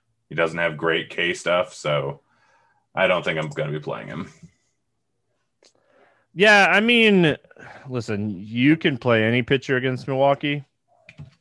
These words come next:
Speaker 2: if you want to. Um,
Speaker 1: You couldn't play him today.
Speaker 2: No, I, I like, listen, they're, they're getting better, and, um, my boy Yelich listened to me on the podcast yesterday say, "Is this guy just an average hitter?" And, um,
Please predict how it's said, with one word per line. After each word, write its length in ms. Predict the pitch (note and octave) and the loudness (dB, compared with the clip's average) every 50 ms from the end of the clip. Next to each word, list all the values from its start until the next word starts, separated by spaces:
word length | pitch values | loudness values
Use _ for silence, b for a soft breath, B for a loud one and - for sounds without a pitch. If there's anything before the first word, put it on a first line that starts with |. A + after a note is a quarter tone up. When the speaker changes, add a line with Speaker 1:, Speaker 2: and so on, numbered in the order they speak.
| _ _ _ _ _ _ | _ _ _ _ _ _
Speaker 2:
if 120 | B2 A2 | -10 -8
you 120 | - B2 B2 | -6 -2 -2
want 220 | B2+ C3 B2+ A#2+ | 0 -2 -2 -2
to. 280 | - D3 C#3 C#3 C3+ - _ - - | -4 -2 -2 -2 -4 -6 _ -16 -8
Um, 360 | - A#2 A2+ A2 A2 G#2+ G#2+ G#2+ | -4 0 2 2 2 2 4 2
Speaker 1:
You 60 | G#2+ | 2
couldn't 160 | G#2 G2 F#2+ | 2 2 2
play 180 | G2 F#2+ F2+ F2 | 2 2 2 0
him 80 | E2 | 0
today. 400 | D2 F2+ E2 D#2+ D#2+ D2+ D2 D2+ - _ _ _ _ _ _ _ _ b b b b b b b b b | -4 -4 -4 -2 -2 -2 -4 -6 -10 _ _ _ _ _ _ _ _ b b b b b b b b b
Speaker 2:
No, 240 | - F3+ B3+ D4 C#4 | 2 4 6 8 8
I, 160 | A#3 G#3+ G#3+ G3+ D#3 E3 | 8 8 8 6 6 6
I 40 | F3 | 6
like, 300 | F3+ A3 A3 F#3+ - - - | 6 6 4 4 0 -2 0
listen, 420 | A3 A#3 - - G#2+ F#2+ G#2 G#2 | 2 2 2 0 -2 -4 -2 0
they're, 240 | B2 C#3+ D#3+ B2 G#2+ | 2 4 4 2 2
they're 160 | C3 C#3+ C#3 | 2 2 0
getting 440 | A#2+ A2 C#3+ E3 F3 F3+ F3 E3 C#3 | 2 2 4 4 6 6 4 4 4
better, 440 | C#3 D3+ E3 E3+ E3 D#3+ D#3+ D#3+ B2+ | 6 6 6 6 6 4 4 4 4
and, 600 | B2+ C#3+ C#3+ C#3+ C#3 C3+ C3 B2+ B2 A#2+ A2 - - _ _ _ | 4 4 4 4 4 4 4 4 2 2 0 -2 -6 _ _ _
um, 680 | B2+ A#2+ A#2+ A#2 A2+ A2+ A2+ G#2+ G#2 G#2 G#2 G#2+ G#2+ b b b b b b b b - | 2 4 4 6 6 4 4 2 2 0 -2 -2 -4 b b b b b b b b 0
my 100 | C3+ C#3+ | 0 2
boy 720 | C#3+ B2 D#3+ F#3+ G3 G3+ G3 F3+ F3 E3+ E3 F3 E3+ D3+ C3 B B B B B B B B B B B B B B B B B _ _ _ - | 4 4 6 6 8 8 8 8 6 6 4 2 0 -2 -6 B B B B B B B B B B B B B B B B B _ _ _ 2
Yelich 580 | C3+ E3 F3+ F3+ F3 E3+ D#3+ - - - - C#3+ | 4 6 6 8 6 6 4 0 -4 -6 -2 0
listened 280 | D#3+ E3 - - E3+ | 0 0 2 0 0
to 60 | D#3+ | 2
me 120 | D#3 D#3 D#3 | 4 4 4
on 100 | D3+ C#3+ | 2 2
the 80 | C3+ | 2
podcast 560 | - D#3+ D3+ D#3+ D#3+ D#3 - C3 B2+ A#2+ A2+ C3 | 2 4 4 4 4 4 2 2 2 2 2 -2
yesterday 440 | B2+ A#2 - C3+ B2+ B2+ B2+ B2+ | -4 -4 -4 -4 -2 0 2 0
say, 500 | A#2+ - - C3+ C3 C3 B2+ B2+ B2 B2 | 0 0 2 2 4 4 4 4 4 4
"Is 260 | A#2+ G#2 B2 B2 A#2 A#2 | 4 4 2 2 0 0
this 160 | C3 B2+ - | -4 -4 0
guy 180 | - C3+ B2+ | 2 2 2
just 220 | B2 A#2 B2 A#2 - | 2 2 -2 -4 -2
an 80 | A#2+ | 0
average 320 | B2 B2+ B2 A#2+ A2+ G2+ - | 0 2 2 0 -2 -4 -2
hitter?" 400 | C3 C3+ C3+ B2+ A#2+ A#2+ A#2 A2 | -2 0 2 2 2 0 0 0
And, 420 | - A#2+ A2+ A#2 A#2 A2+ G#2+ A2 | 0 0 0 2 0 0 0 2
um, 560 | A#2 A2+ A2 A2 A2 G#2+ G#2+ G#2 G#2 F#2+ - | 2 4 4 4 2 2 0 -2 -2 -4 -8